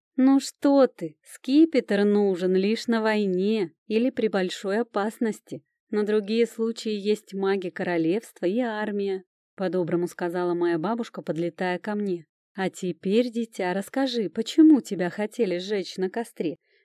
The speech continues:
и кто посмел это сделать?" Утаивать ничего не стала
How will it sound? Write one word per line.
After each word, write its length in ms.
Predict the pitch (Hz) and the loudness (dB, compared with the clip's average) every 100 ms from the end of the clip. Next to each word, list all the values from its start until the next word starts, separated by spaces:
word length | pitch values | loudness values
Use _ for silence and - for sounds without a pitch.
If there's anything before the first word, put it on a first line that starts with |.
| _ | _
и 100 | 165 | -8
кто 360 | - - 220 | -8 -2 0
посмел 640 | 240 262 285 - 339 302 180 | 2 -2 -4 4 8 8 4
это 280 | 196 240 | 0 0
сделать?" 420 | 247 - 233 185 151 _ _ _ | -2 -4 -6 -6 -10 _ _ _
Утаивать 580 | 208 202 233 269 220 160 | -10 -6 0 0 0 -2
ничего 380 | 180 170 190 196 | -4 -4 -4 -2
не 140 | 214 | -2
стала 440 | 185 - 185 170 | -2 -6 -4 -4